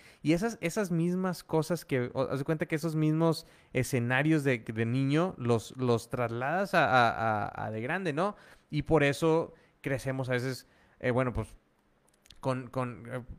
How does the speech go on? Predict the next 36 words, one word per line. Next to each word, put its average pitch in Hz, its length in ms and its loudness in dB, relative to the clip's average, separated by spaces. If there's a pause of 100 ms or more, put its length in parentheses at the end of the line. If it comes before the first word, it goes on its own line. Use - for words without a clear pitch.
(160)
frustrados, 147 880 4
pensando 127 500 0
que, 117 240 0
pues, 107 260 -8
estamos, 117 600 -4
eh, 120 80 -8
que - 120 -14
estamos 120 300 -4
mal, 143 400 0
que 123 120 -4
no 117 180 -2
vamos 113 240 -2
a 107 60 -8
tener 117 260 -2
éxito, 139 480 -2
que 120 100 -6
el, 113 240 -6
que - 80 -4
el 117 80 0
éxito 117 240 -6
es 110 80 -8
para 117 160 -2
los 107 160 -2
demás, 151 540 -2
que 117 280 -2 (260)
no 135 120 -2
nos 127 160 0
va 127 60 4
a 120 40 4
ir 120 160 0
bien, 151 440 0
que 120 140 -6
cómo 131 280 -4
podemos, 123 380 -2
o 85 140 -8
sea, 113 260 0